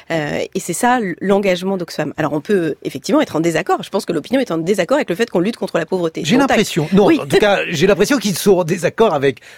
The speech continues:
Speaker 2: vos actions. Alors, il y a
Speaker 1: Oui,
Speaker 2: un certain
Speaker 1: mais
Speaker 2: nombre
Speaker 1: ils
Speaker 2: de
Speaker 1: sont,
Speaker 2: critiques qui
Speaker 1: ils, on peut être dé-, on peut être en désaccord sur le fond. Moi, j'entends qu'il y a des gens qui veulent défendre les riches. Euh, d'ailleurs, ils financent leur journal.
Speaker 2: Bon, ça, il faudra leur poser la question,
Speaker 1: Bah, vous
Speaker 2: mais
Speaker 1: leur poserez la question. Mais par ailleurs, ils se cachent pas derrière leur petit doigt. Ils, ils, ils revendiquent,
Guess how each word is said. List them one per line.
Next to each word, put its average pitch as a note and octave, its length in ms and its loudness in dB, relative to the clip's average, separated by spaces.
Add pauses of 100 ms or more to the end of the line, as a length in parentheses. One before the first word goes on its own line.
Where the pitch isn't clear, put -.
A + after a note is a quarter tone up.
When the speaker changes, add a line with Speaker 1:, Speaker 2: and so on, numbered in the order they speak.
(220)
Speaker 2:
vos D3 320 2
actions. C4+ 480 0
Alors, D3 300 0
il - 80 -14 (280)
y C4 60 4
a D4+ 40 4
Speaker 1:
Oui, F#4+ 40 6
Speaker 2:
un - 20 6
certain B3 140 2
Speaker 1:
mais A3 100 4
Speaker 2:
nombre C4+ 100 2
Speaker 1:
ils G3+ 40 0
Speaker 2:
de G#3+ 80 4
Speaker 1:
sont, D4+ 80 2
Speaker 2:
critiques B3+ 260 0
qui B3 80 -2
Speaker 1:
ils, F#3+ 100 -2
on A3+ 120 2
peut C4 80 0
être A#3 120 2
dé-, G3 200 -2
on F#3+ 100 -4
peut D4+ 140 -2
être - 120 -4
en E3+ 60 -2
désaccord D#3+ 380 -4
sur E3 100 -6
le D3+ 80 -2
fond. - 160 -2
Moi, G3 160 2
j'entends E3+ 260 -2
qu'il D#3+ 200 -4
y - 20 -6
a - 40 -6
des D#3 100 -4
gens C4 100 0
qui F#3+ 140 -6
veulent A#3 120 0
défendre F#3+ 260 -2
les F3+ 100 0
riches. F4 220 0 (280)
Euh, C3+ 100 0
d'ailleurs, G3 280 2
ils F#3 40 -2
financent G3 360 -2
leur F3+ 100 0
journal. F#3+ 260 0
Speaker 2:
Bon, D#3 40 -2
ça, D3 160 -2
il C3+ 60 -8
faudra D3+ 260 0
leur B2+ 160 -2
poser A2+ 840 -4 (160)
la - 80 -10
question, G#3+ 300 2
Speaker 1:
Bah, E3 60 2
vous D#3 40 -6
Speaker 2:
mais E3 60 0
Speaker 1:
leur D#3 100 0
poserez E3+ 240 0
la F3 120 0
question. - 260 0
Mais E3 140 0
par F3 140 -2
ailleurs, B3 260 2
ils D#3+ 240 -8
se - 100 -12
cachent - 220 0
pas A#3+ 280 2
derrière E3+ 220 0
leur F#3 120 -4
petit - 160 -6
doigt. F3 440 2
Ils, D#3 80 -4
ils, D3+ 460 -10
ils F#3 80 2
revendiquent, E3+ 640 -2